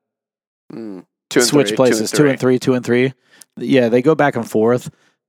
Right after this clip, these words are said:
Speaker 2: and every year. So, so just to give you a little glimpse into my d-, domicile, uh, we every year for New Year's Eve we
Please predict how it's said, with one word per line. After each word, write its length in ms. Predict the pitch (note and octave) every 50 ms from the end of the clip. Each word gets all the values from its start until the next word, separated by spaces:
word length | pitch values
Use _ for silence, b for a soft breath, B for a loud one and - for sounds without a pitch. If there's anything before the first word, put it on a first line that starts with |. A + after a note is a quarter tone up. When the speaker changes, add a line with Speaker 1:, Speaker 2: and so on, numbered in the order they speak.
| - -
Speaker 2:
and 200 | - D#3 D3 D3
every 440 | C#3+ D3+ D#3 D#3 D3 C3+ C#3 D#3+ D#3+
year. 360 | D3+ C#3 C3+ C3+ B2 A2 G2+
So, 280 | - - B2+ A#2+ A#2+ A#2+
so 360 | A2+ - C#3+ C#3 C3 C3 B2+ _
just 260 | - F3+ G3 F#3 -
to 80 | F3 D#3
give 140 | D3 D3+
you 120 | C#3 C3+ B2+
a 20 |
little 220 | B2 B2 B2+ B2 A#2
glimpse 320 | A2+ C3 B2 A#2+ A2+ -
into 160 | A2+ G#2+ G#2
my 500 | G2 F#2+ G2+ G#2 G#2 G#2+ G#2 G2+ G2 G2 - _ _ _ _ _ _ _ _ _ _ _ _ _ _ _ _ _ -
d-, 120 | B2 A2+ - _ _ _ _ _
domicile, 540 | - A2+ G#2+ G#2 G2+ - - F#2 F2 F#2 G#2 A2 _ - B B B B B B B B _
uh, 240 | - A#2 A#2+ A2+ A2+ G#2+
we 520 | G#2+ C3 C#3 C#3 C#3 C3+ C3+ C3 C3 C3+ -
every 320 | C#3+ C#3+ D#3 D#3 F3 E3+
year 320 | D3+ C#3 C#3 C#3 C3+ C3 B2+
for 240 | - B2+ B2 A2+ - _ _
New 180 | - B2+ C3 C3+
Year's 340 | D3 D#3+ E3+ E3+ D3 A2 A2+
Eve 400 | A2 G2+ G2+ G2+ G#2 G#2+ - - _ _ _ _ _ _ _ -
we 680 | A2+ A2 A2+ A#2 A2+ A2 A2 A2 G#2+ G#2+ G#2+ G#2+ G2+